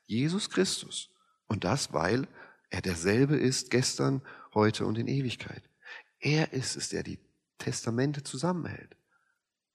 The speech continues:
Er war im Neuen Testament anwesend, aber er hat vorher schon existiert.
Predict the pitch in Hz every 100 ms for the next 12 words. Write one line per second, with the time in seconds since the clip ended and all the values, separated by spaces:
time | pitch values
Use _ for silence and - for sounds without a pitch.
0 | _ _ - 87 - 69 80 87 87 -
1 | 98 113 123 135 147 147 160 160 131 117
2 | 139 156 - 214 214 156 - - 78 -
3 | - - - -